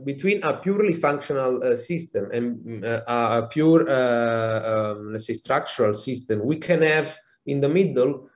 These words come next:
uh, a variety of different models, different systems,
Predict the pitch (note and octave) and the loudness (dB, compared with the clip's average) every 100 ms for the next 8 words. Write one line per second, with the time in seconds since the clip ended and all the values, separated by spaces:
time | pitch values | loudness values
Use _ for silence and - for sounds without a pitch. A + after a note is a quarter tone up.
0 | _ _ _ - C3 B2+ B2+ C3+ C3+ C#3+ | _ _ _ -8 -2 -2 0 0 2 2
1 | D3 F#3+ E3 - A#2+ A2+ B2 B2 D#3+ - | 4 4 2 0 -6 -4 -6 -4 -6 -2
2 | C3+ B2 D#3+ E3+ A#2 G#2+ A2 B2 - A#2+ | -2 2 2 2 2 -2 -4 -10 -6 -6
3 | A2+ G#3 G#3 - A#2+ B2 | -2 -2 0 2 0 0